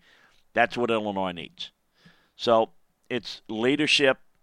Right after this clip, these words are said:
from administrative standpoint and from a coaching standpoint that they're missing. That's what they're missing, to answer your question.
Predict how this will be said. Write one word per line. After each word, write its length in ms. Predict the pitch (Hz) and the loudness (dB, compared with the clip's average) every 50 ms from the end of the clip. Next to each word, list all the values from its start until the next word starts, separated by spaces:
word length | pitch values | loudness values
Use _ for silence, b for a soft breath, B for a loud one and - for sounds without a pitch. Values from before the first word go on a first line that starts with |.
| _ _ _ _ | _ _ _ _
from 440 | - - 120 113 110 104 98 92 87 _ | -2 0 2 2 2 0 -2 -8 -12 _
administrative 760 | - 98 90 98 110 110 107 98 - - 120 120 123 131 120 - | -10 -10 -8 -8 -6 -6 -6 -8 -2 0 0 2 2 0 -2 -4
standpoint 540 | - 127 127 127 113 - 113 117 120 - | -4 -2 -2 -2 -4 -4 -4 -4 -4 -6
and 60 | - - | -6 -8
from 140 | 113 107 | -8 -8
a 60 | 98 92 | -8 -4
coaching 380 | - 110 110 92 95 101 95 | -2 -2 -2 -2 -6 -8 -10
standpoint 440 | - - 101 95 90 87 92 92 - | -8 -8 -8 -8 -8 -8 -10 -12 -10
that 140 | - 87 85 | -12 -10 -10
they're 120 | 85 82 | -10 -10
missing. 360 | 80 82 78 - - 67 69 - | -10 -12 -14 -14 -16 -20 -12 -2
That's 240 | 98 113 127 - - | 2 2 2 2 -2
what 120 | 123 101 | -6 -6
they're 100 | 85 104 | -6 -8
missing, 320 | 92 85 76 - - - _ _ _ _ _ _ _ _ _ _ _ _ _ _ _ _ _ _ _ _ _ _ - - | -8 -8 -10 -12 -14 -16 _ _ _ _ _ _ _ _ _ _ _ _ _ _ _ _ _ _ _ _ _ _ -20 -20
to 100 | - - | -16 -14
answer 240 | 87 87 - - 71 | -14 -12 -12 -14 -16
your 60 | 71 | -16
question. 340 | - - - 64 - - - | -14 -14 -14 -14 -14 -18 -20